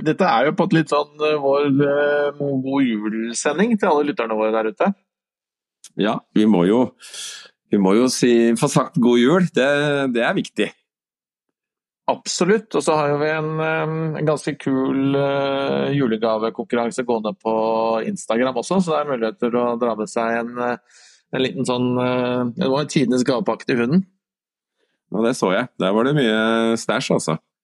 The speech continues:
Speaker 1: Der er det mye snodder. Så det, eh, og så er det jo masse av de produktene er relevante for tiden vi skal inn i.
Speaker 2: Ja,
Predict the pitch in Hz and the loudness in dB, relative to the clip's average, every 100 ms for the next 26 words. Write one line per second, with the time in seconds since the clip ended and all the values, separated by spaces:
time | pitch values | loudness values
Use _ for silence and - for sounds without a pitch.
0 | _ _ _ - 165 214 220 202 214 190 | _ _ _ -2 0 2 2 2 0 2
1 | 247 - - - 180 175 180 180 180 180 | 0 -4 -16 -4 -2 0 2 2 2 2
2 | 180 180 180 180 175 165 165 190 170 165 | 2 0 0 0 -2 -2 -2 0 2 2
3 | 170 170 165 165 151 156 147 139 156 151 | 2 2 0 0 0 0 0 -2 -2 0
4 | 143 143 143 131 113 131 147 131 110 123 | 2 2 2 2 0 -2 0 2 2 0
5 | - 139 110 110 147 _ _ _ _ _ | -2 -2 0 0 -2 _ _ _ _ _
6 | _ _ _ _ _ - | _ _ _ _ _ -2